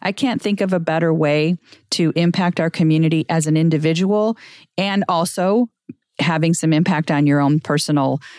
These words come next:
finances as well. So that's the Arizona Charitable Tax Credit. Um, Giving Tuesday, December first. And of course, we highlight many nonprofits in our issue, but if there are some that are closer to you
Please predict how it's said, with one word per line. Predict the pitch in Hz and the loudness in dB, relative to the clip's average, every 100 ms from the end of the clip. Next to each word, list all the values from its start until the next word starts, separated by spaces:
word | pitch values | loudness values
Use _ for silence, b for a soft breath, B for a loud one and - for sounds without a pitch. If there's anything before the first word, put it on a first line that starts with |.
| - | -8
finances | 175 160 151 143 143 143 | -2 0 2 0 -2 -2
as | 139 135 | -4 -2
well. | 139 120 123 | -2 0 -2
So | - 170 147 | -2 -2 0
that's | 151 180 - | 0 -2 -2
the | 190 190 | -2 0
Arizona | 185 180 170 | 0 2 0
Charitable | 165 170 156 151 143 | 0 -2 -2 -2 -2
Tax | - 180 - | -2 -4 -4
Credit. | - 190 170 160 - B B B B | -4 -2 0 -4 -8 B B B B
Um, | 165 156 151 151 | -2 0 0 0
Giving | - 185 180 | -2 0 0
Tuesday, | 170 190 185 175 175 | 0 0 0 0 -2
December | 170 160 160 147 143 | 0 -2 0 0 -2
first. | - 202 190 190 - B B B | -2 -2 0 -2 -6 B B B
And | - 170 | -2 -2
of | - | -2
course, | - 190 180 175 - B - | -4 0 0 -2 -8 B -2
we | 214 | 0
highlight | 202 196 185 180 175 170 - _ _ | 2 0 0 0 0 -2 -6 _ _
many | 180 180 196 190 | 0 2 2 2
nonprofits | 185 175 175 175 180 170 | 2 0 0 -2 -2 -4
in | 175 | 0
our | 160 165 | 0 0
issue, | 170 - 165 165 165 - | 0 0 0 -2 -2 -8
but | - 170 | -4 -2
if | 180 - | -2 -2
there | 208 | -2
are | 202 | 0
some | 208 202 185 | -2 0 0
that | 175 | 0
are | 175 | -2
closer | - 180 180 175 | -2 -2 0 -2
to | 175 - | -2 -2
you | 175 175 170 170 | 0 2 2 0